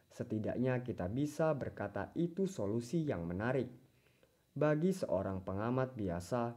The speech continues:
seorang pegawai kantor mungkin akan terlihat tak ada bedanya. Akan tetapi, di balik jaket yang tak menarik ini, dia mungkin menyembunyikan kesenangan akan anime atau manga.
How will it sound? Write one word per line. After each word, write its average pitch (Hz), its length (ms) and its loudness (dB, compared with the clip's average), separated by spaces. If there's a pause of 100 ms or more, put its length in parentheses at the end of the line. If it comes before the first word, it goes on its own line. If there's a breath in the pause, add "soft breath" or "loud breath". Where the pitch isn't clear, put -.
(360 loud breath)
seorang 117 560 2
pegawai 90 480 -2
kantor 120 480 0
mungkin 190 720 0
akan 123 480 -2
terlihat 98 560 -4
tak - 160 -2 (240)
ada 113 320 0
bedanya. 104 480 0 (540 soft breath)
Akan 120 320 -2
tetapi, 98 560 -2 (320 loud breath)
di 160 160 2
balik 107 400 0
jaket 120 480 -2
yang 90 240 -2
tak - 160 0
menarik 127 560 2
ini, 110 320 -2 (400 soft breath)
dia 117 240 4
mungkin 123 560 2
menyembunyikan 98 960 0
kesenangan 98 720 -2
akan 143 480 0
anime 113 400 -2
atau 175 400 2
manga. 95 320 -2